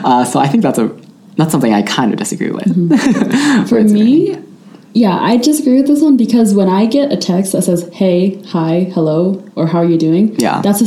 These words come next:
Speaker 2: signal to me that my friend is not feeling good.
Speaker 1: Mm, yeah.
Speaker 2: And that, um, they're, they, like, when I get those texts, I'm like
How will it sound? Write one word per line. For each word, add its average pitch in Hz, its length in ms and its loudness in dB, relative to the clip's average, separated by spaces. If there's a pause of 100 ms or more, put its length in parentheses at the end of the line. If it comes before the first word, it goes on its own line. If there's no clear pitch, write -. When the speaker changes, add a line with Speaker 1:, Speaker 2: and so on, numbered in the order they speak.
(100)
Speaker 2:
signal 220 340 2
to 196 60 0
me 190 320 2
that 175 340 -2
my 180 160 2
friend 170 320 0
is 165 340 0 (240)
not - 380 -2
feeling 151 280 -2
good. 135 240 -2 (600)
Speaker 1:
Mm, 127 460 2
yeah. 110 260 2
Speaker 2:
And 190 180 4
that, 170 400 0
um, 170 540 0 (920)
they're, 185 240 0 (560)
they, 185 500 -2 (720)
like, 226 160 2
when 285 100 4
I 320 60 4
get 285 160 2
those 285 180 2
texts, 214 320 0
I'm 208 80 2
like 202 140 2